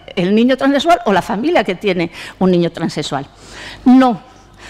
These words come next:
Por lo tanto, propugnamos que hay que empoderar a los niños transexuales, a las familias de niños transexuales, pero también insistir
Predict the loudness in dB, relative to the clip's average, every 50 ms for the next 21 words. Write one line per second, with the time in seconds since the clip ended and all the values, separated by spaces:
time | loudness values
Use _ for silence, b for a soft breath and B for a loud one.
0 | B B B 0 2 2 2 0 0 0 0 0 0 0 0 -2 0 0 -2 -2
1 | 0 0 0 2 2 2 4 2 2 2 0 -2 -4 -6 -8 -4 -2 0 0 0
2 | 2 0 0 0 2 0 0 2 2 2 2 2 2 2 0 0 0 -2 0 0
3 | 0 2 2 2 2 0 -2 -4 -6 -6 -6 -6 -4 -4 -4 0 0 2 2 2
4 | 0 -2 -4 -4 -2 -2 -2 0 0 0 0 0 0 0 0 -2 -2 -2 -2 -2
5 | -4 -4 -6 -6 -6 -6 -4 -2 -2 -2 -2 -2 -4 -8 -12 -18 -20 -20 -20 -20
6 | -6 -2 0 0 2 0 -2 -4 -6 -12 B B B B B B B B 2 2
7 | 2 2 2 2 2 2 4 4 4 4 2 0 -2 -4 -6 -6 -6 -8 -6 -2
8 | 0 0 0 -2 -6 -10